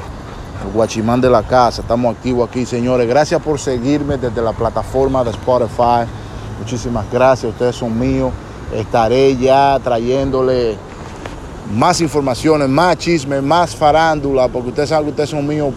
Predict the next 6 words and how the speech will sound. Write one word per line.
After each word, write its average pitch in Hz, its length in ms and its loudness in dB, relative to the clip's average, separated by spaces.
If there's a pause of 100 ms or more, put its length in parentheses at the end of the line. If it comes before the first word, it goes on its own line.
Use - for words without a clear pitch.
personales. 139 1120 0 (440)
Así 123 240 -4
que 135 140 2
ya 135 140 6
lo 131 120 4
saben, 135 520 2